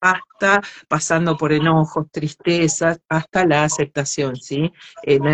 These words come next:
hay etapas de negociación en el medio, ¿sí? Hay regateo, ¿no? Entre tomar y volver, o sea,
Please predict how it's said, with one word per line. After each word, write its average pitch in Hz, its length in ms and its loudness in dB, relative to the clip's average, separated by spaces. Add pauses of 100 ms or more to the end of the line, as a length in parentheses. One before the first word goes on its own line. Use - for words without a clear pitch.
hay 165 280 6
etapas 165 360 0
de 160 120 2
negociación 160 960 0
en 151 120 -4
el 147 160 -4
medio, 175 540 -2
¿sí? 185 340 -6
Hay 165 220 2
regateo, 160 880 2
¿no? 170 220 2
Entre 156 320 0
tomar 156 340 2
y 156 60 4
volver, 151 580 2
o 143 80 0
sea, 156 300 -2